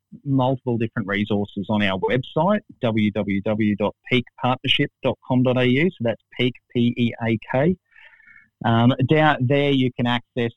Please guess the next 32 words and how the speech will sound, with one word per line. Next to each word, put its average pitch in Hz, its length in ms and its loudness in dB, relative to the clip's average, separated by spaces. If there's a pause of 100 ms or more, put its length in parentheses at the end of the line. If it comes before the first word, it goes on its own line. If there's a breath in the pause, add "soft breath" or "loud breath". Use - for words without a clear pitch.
(120)
the 113 60 -4
guide 117 420 -2 (420)
that 120 180 -4
we've 123 220 -6
been 120 260 -2
talking 139 360 -4
about. 131 340 -2
We 120 200 -10
have 113 180 -4 (260)
work, 123 360 -4 (220)
work 135 220 0 (100)
papers 139 480 0 (280)
to 117 380 0
work 120 280 -2
out 117 180 -2
your 104 140 -6 (100)
JobKeeper 131 640 -4
eligibility, 135 720 -2
whether 123 240 2
you're 117 220 0
an 113 80 -6
employee 113 640 -2
or 123 180 -2
you're 120 220 0
a 107 40 -8 (120)
small 120 200 -2
business 117 420 -2 (100)
that 113 120 -2
runs 120 300 -2
through 104 160 0
a 92 60 -4
trust, 127 340 0